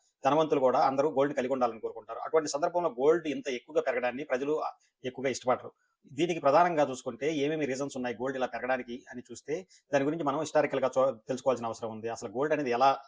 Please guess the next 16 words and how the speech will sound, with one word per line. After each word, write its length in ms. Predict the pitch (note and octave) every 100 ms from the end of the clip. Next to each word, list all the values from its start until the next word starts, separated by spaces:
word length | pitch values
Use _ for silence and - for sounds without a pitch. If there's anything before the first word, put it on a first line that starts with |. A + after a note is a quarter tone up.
| B2
ఆవిర్భవించింది, 580 | A#2+ C3 C3 B2+ C3+ F#3+ G3+ _ -
అది 100 | C3
ప్రజల 200 | C3 C#3+
వద్దకు 200 | C#3+ B2+
ఎలా 140 | C3+
వచ్చింది, 320 | - C#3 C#3 G3+ _ _
ఇప్పుడు 160 | D3 D3+
మార్కెట్లో 380 | C3 C#3+ F3 D#3
ఎలా 180 | B2 C3+
ఎవాల్వ్ 280 | B2+ C#3+
అయ్యింది 320 | C3 B2 A#2 C3
అనేది 200 | A#2+ A2+
ఒక 160 | A2
గన్-, 160 | A#2+ A#2+
ఒకటి 180 | - -
కానీ 140 | B2